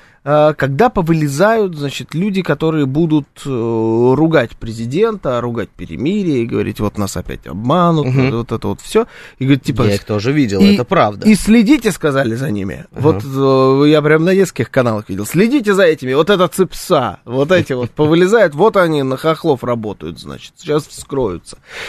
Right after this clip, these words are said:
Speaker 1: Нет, безусловно, такие были, но меньше, сильно меньше, чем я думал. Сильно меньше, чем я думал.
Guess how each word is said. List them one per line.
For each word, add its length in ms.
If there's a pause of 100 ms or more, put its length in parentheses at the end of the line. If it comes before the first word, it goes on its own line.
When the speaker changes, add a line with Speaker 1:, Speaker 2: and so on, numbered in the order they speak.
(160)
Speaker 1:
Нет, 260
безусловно, 580
такие 320
были, 420
но 160
меньше, 760
сильно 500
меньше, 340
чем 160
я 140
думал. 340 (1080)
Сильно 540
меньше, 400
чем 180
я 120
думал. 180